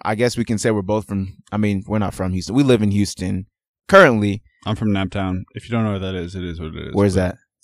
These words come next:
Speaker 2: Indianapolis.
Speaker 1: Indianapolis. Scott is a Indianapolis Colt by blood.
Speaker 2: <laughs>
Speaker 1: Um, he, he probably didn't like that.
Speaker 2: Yeah,
Speaker 1: Uh,
Speaker 2: Peyton Manning's my brother.
Speaker 1: <laughs>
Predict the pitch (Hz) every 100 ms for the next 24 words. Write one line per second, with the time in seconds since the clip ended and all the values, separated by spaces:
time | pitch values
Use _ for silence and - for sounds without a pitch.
0 | _ 101 98 95 85 76 71 73 - 98
1 | 98 98 95 87 90 87 - - 104 87
2 | 92 92 90 98 98 98 101 98 - 107
3 | 98 98 92 95 95 90 90 _ _ -
4 | _ _ - - 95 90 87 87 95 -
5 | 90 90 85 92 92 90 90 90 - 87
6 | 107 107 104 98 131 123 120 110 98 98
7 | 104 113 -